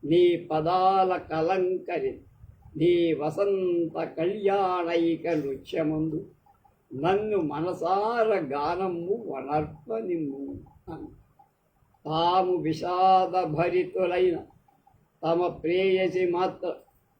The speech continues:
సుఖ సంతోషాల తొలతూగాల భావ కవుల ఆలోచన. ఆమెకు ఏమాత్రం కష్టం కలిగిన వాళ్ళు భరించరు.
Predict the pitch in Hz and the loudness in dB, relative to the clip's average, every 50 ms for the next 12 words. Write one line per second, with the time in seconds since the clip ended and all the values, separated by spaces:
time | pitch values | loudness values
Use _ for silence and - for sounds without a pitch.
0 | _ - 160 165 - 185 170 165 151 180 185 180 165 - 185 185 185 185 185 185 | _ -4 -4 -2 -2 0 -2 -2 -2 -2 -2 -2 -2 -2 -2 -2 -2 -2 -2 -4
1 | 175 - 170 170 175 175 180 180 180 175 160 - - _ _ _ _ _ _ _ | -6 -4 -4 -4 -2 -2 -2 -2 -2 -2 -4 -6 -8 _ _ _ _ _ _ _
2 | _ - _ _ - 160 165 170 180 185 - - - 185 185 185 185 180 165 165 | _ -20 _ _ -2 0 0 2 2 0 0 0 -2 0 0 2 2 0 0 0
3 | 180 180 175 175 165 147 117 - - _ _ _ _ _ _ _ _ _ - 113 | 0 0 0 0 -2 -2 -4 -8 -12 _ _ _ _ _ _ _ _ _ -16 -8
4 | 143 160 165 175 175 185 185 180 185 180 156 - - - - 175 170 160 160 170 | -4 0 2 2 2 2 2 2 0 -2 -2 -4 -10 -8 -4 -2 0 0 2 2
5 | 165 160 160 - - - - 147 135 135 131 113 - _ _ _ _ _ _ - | 2 2 2 0 -4 -8 -8 -6 -6 -6 -6 -8 -10 _ _ _ _ _ _ -20
6 | - - - - - 151 165 175 175 180 185 175 - 170 160 143 151 170 175 170 | -20 -20 -18 -8 -4 0 2 2 4 4 2 2 2 0 0 0 2 0 0 0
7 | 175 175 190 185 - - - 190 185 190 180 165 156 165 165 165 156 - - - | 0 0 0 0 -2 -4 -2 0 0 2 2 0 -2 -2 -4 -4 -4 -6 -6 -4
8 | 185 185 180 180 156 170 175 175 175 170 170 160 - - - _ _ _ _ _ | -2 0 0 0 -2 0 -2 0 0 0 0 0 -2 -4 -8 _ _ _ _ _
9 | _ _ _ 170 147 151 156 160 156 156 156 151 120 117 139 143 151 156 165 156 | _ _ _ -8 -4 -2 0 0 0 0 0 -2 -2 -4 -6 -4 -2 0 0 2
10 | 156 156 156 156 - - - - - - - | 2 0 0 -2 -6 -12 -16 -16 -16 -16 -20